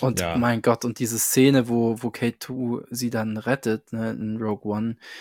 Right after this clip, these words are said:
Speaker 1: und dann so, „Goodbye“, und dann schlägt er so drauf und die Tür geht zu. Also das, also ich weine da manchmal. Das ist, ist echt rührend.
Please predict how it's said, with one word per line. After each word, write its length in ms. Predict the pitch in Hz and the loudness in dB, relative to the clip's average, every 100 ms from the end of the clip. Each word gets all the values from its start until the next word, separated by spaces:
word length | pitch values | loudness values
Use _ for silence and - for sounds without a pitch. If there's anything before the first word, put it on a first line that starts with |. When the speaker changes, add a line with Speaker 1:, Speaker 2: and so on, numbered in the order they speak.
| - - _ | -20 -20 _
Speaker 1:
und 200 | - 123 | -10 -4
dann 140 | 117 113 | -2 -2
so, 160 | 117 | -4
„Goodbye“, 840 | 113 175 147 151 165 180 170 147 135 | 0 0 4 6 8 8 10 8 6
und 180 | 131 123 | 0 -2
dann 140 | 117 | -2
schlägt 300 | - 123 120 | 0 -2 0
er 100 | 120 | 0
so 80 | 110 | 0
drauf 340 | 110 113 123 123 | 0 2 2 2
und 100 | 113 | -6
die 80 | |
Tür 220 | - 131 120 | -4 -2 -2
geht 200 | 107 - | -4 -8
zu. 380 | 117 117 117 - | -8 -6 -8 -10
Also 360 | - 107 107 107 - | -6 -4 -4 -4 -6
das, 600 | 110 - - - - - _ - | -8 -6 -6 -8 -12 -20 _ -8
also 200 | 117 107 | -4 -4
ich 180 | - | 0
weine 260 | 117 151 143 | 2 2 2
da 220 | 101 95 | -2 -2
manchmal. 520 | 98 98 - 104 87 | -4 -6 -8 -8 -8
Das 160 | 92 - | -10 -10
ist, 400 | - - - - _ | -8 -8 -10 -16 _
ist 420 | 143 - - - - | -12 -10 -10 -12 -14
echt 400 | 120 - - - _ _ _ - | -14 -16 -20 -20 _ _ _ -8
rührend. 480 | 120 127 107 143 | 0 0 0 -6